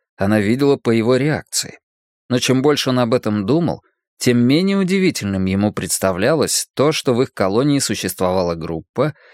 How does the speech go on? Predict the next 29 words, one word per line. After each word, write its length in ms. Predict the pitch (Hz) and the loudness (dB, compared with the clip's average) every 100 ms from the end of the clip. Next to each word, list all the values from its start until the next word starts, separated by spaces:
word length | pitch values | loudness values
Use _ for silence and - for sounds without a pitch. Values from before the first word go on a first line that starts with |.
| _ | _
которая 380 | - 123 196 196 | -4 0 2 2
действовала 520 | 165 165 156 160 151 | 2 2 2 2 2
за 160 | 139 135 | 2 0
спиной 480 | - 147 147 117 - | 0 2 2 2 -2
У 100 | - | -4
Д 200 | 110 107 | 0 0
М 180 | 98 87 - | 0 -4 -4
оон, 420 | 104 95 170 151 _ _ _ _ | -2 2 0 -2 _ _ _ _
но 280 | 107 120 151 | 0 2 2
не 120 | 180 | 0
подпускала 580 | 185 - 185 - 160 175 | -2 0 -2 2 2 2
к 60 | |
своим 340 | - 165 160 156 | 0 0 2 2
делам 340 | 147 160 165 | 4 4 2
Аркадия, 640 | 170 175 185 113 80 64 - _ - | 0 -2 -2 -2 -2 -8 -12 _ -2
несмотря 540 | 120 - 104 113 104 | 0 0 0 0 0
на 140 | 98 | -2
то, 180 | 92 135 | 0 0
что 200 | 151 151 | 0 2
он 120 | 143 | 2
был 220 | 139 147 123 | 2 0 0
первым 540 | 110 104 123 143 135 - | 0 0 0 -2 -6 -4
и 100 | 123 | -2
самым 500 | 110 - 143 165 165 | -2 0 0 0 0
голосистым 680 | 151 160 151 - 82 - 82 | 2 2 2 -2 -6 -6 -8
сторонником 680 | - - 80 127 143 - 120 | -4 -2 2 2 2 0 0
подобных 580 | 101 85 95 113 123 - | 0 0 -2 0 -4 -2
подрывных 560 | 107 120 110 101 98 | -2 0 0 -2 -4
действий. 540 | 107 135 - - - | -2 -2 -4 -10 -18